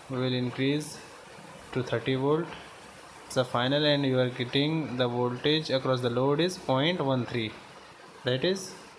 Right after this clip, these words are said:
as same as forward blocking mode. So friends, we got the conclusion from this practical is voltage across the S C R terminal is equals to supply voltage, then the current, uh,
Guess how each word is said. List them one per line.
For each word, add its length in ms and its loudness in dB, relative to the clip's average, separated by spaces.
as 260 4
same 340 2
as 300 2
forward 360 4
blocking 340 2
mode. 240 0
So 240 0
friends, 560 4
we 160 6
got 240 8
the 80 6
conclusion 500 4
from 220 8
this 160 2
practical 560 4
is 280 4
voltage 400 8
across 380 8
the 100 8
S 180 8
C 120 4
R 100 8
terminal 340 6
is 160 2
equals 280 4
to 140 2
supply 320 8
voltage, 580 4
then 180 8
the 100 8
current, 420 8
uh, 280 10